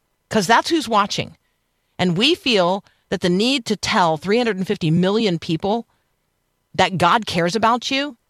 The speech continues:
and that He gets you is really important." So in the article, there's another quote from David Green that says this, "You know, as Christians,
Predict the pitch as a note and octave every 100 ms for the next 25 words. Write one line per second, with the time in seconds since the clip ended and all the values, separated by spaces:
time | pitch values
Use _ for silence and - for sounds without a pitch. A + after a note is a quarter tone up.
0 | - E3+ D#3 F3 A3+ F3 F3 - C4 D4
1 | D#4 _ - E3+ D#3 E3 D3 C3+ - A#2
2 | - - _ _ _ _ _ _ _ _
3 | _ _ _ _ - - _ _ - A#3
4 | B3 D4+ A#3 G3+ G3+ F#3+ F3 F3 F3+ F3
5 | F#3+ - E3 - E3 D#3+ D#3+ D3+ D#3 D3+
6 | - E3 C#3+ C#3+ C3+ - - - _ _
7 | _ _ A3+ A#3 A3+ A3 - F#3+ - D#4+
8 | - A3 E3 D#3+